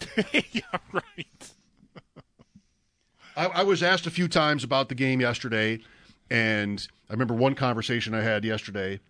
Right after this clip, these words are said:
Speaker 2: I said how I like San Francisco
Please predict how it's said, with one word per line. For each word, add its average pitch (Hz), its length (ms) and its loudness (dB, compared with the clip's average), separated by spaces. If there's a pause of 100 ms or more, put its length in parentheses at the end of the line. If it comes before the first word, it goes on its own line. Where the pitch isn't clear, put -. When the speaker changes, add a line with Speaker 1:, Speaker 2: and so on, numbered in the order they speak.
(880)
Speaker 2:
I 113 100 2
said 113 340 2
how 98 480 0 (680)
I 117 340 2 (280)
like 127 280 4
San 143 240 2
Francisco 90 680 -4